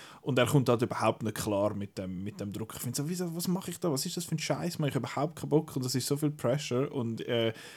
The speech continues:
er will auch eigentlich die ganze Zeit immer wieder davor rennen von dieser, ich sag jetzt mal, Verantwortung in dem Sinn.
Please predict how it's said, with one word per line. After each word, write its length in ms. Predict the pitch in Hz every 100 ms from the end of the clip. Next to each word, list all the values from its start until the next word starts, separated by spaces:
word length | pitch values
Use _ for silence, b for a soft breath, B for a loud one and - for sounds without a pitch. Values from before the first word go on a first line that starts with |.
| B
er 220 | - 113 113
will 140 | 117 120
auch 140 | 110
eigentlich 280 | 110 110 -
die 100 | 113
ganze 280 | 113 139 147
Zeit 240 | 127 -
immer 200 | 131 127
wieder 140 | 123
davor 440 | - 107 113 123 175
rennen 260 | 147 165
von 160 | 151 127
dieser, 320 | 117 107 107
ich 80 | -
sag 160 | 104 -
jetzt 120 | -
mal, 200 | 101 92 - -
Verantwortung 920 | - 98 104 147 135 110 135 - 135
in 100 | 139
dem 240 | 131 123
Sinn. 320 | 123 110 131